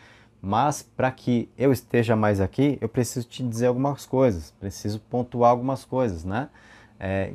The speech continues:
que aí vai entrar exatamente nessa parte que eu tava te explicando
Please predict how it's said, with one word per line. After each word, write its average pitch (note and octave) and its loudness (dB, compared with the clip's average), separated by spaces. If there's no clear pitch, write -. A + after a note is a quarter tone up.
que A#2+ 0
aí G#2+ 4
vai A2+ 2
entrar A2+ 2
exatamente A2+ -2
nessa A2+ -4
parte A2 0
que - -6
eu C3 -4
tava A#2 -4
te - -14
explicando A2 -4